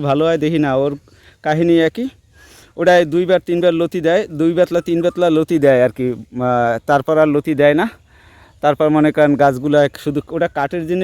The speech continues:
বিখ্যাত, লতা নাটোরের যেটা, এটাও কাঠের জন্য বিখ্যাত, কিন্তু লতার জন্য বিখ্যাত এই বাড়ি লতিরাজ এক। আপনারা জানেন এই জমি থেকে কিন্তু অনেক লতা হারভেস্ট করছে, অনেক লতা আমার এই বন্ধু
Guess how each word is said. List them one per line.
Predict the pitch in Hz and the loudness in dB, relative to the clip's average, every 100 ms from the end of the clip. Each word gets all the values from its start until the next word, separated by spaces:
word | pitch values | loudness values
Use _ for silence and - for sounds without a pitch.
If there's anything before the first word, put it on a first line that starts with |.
| 165 | -4
বিখ্যাত, | 175 - 190 196 160 | -4 -4 -4 -2 0
লতা | 160 165 160 156 139 | 0 0 0 0 -2
নাটোরের | 147 175 175 160 | -6 -4 -6 -4
যেটা, | 165 185 156 | -2 -2 0
এটাও | 165 175 | -2 -4
কাঠের | 143 165 147 | -6 -4 -2
জন্য | 156 151 | 0 0
বিখ্যাত, | 143 - 156 220 - _ _ - _ - | -2 -4 -6 -8 -14 _ _ -20 _ -2
কিন্তু | 147 151 | 0 2
লতার | 160 185 170 | 2 0 -2
জন্য | 165 160 | -2 -2
বিখ্যাত | 143 - 156 160 | -4 -6 -4 -4
এই | 135 | -2
বাড়ি | 135 143 | -2 -2
লতিরাজ | 156 160 160 156 170 185 | -4 -2 -4 -2 0 0
এক। | - - 135 | -2 -10 -8
আপনারা | 165 180 165 | -2 0 0
জানেন | 165 175 165 | 0 0 0
এই | 147 | 0
জমি | 165 170 175 | -2 -2 -6
থেকে | 160 160 | -8 -6
কিন্তু | 165 175 _ _ - - - 170 | -6 -8 _ _ -20 -18 -6 -2
অনেক | 220 - 185 | -2 0 -2
লতা | 180 175 | 0 -2
হারভেস্ট | 156 156 175 - | -2 -4 -4 -2
করছে, | 147 - 110 - - - - 147 | -4 -2 -10 -10 -20 -20 -8 -2
অনেক | 170 190 165 | 0 0 0
লতা | 170 180 165 | 0 2 0
আমার | 160 156 | 0 0
এই | 139 | -2
বন্ধু | 147 165 | -4 -6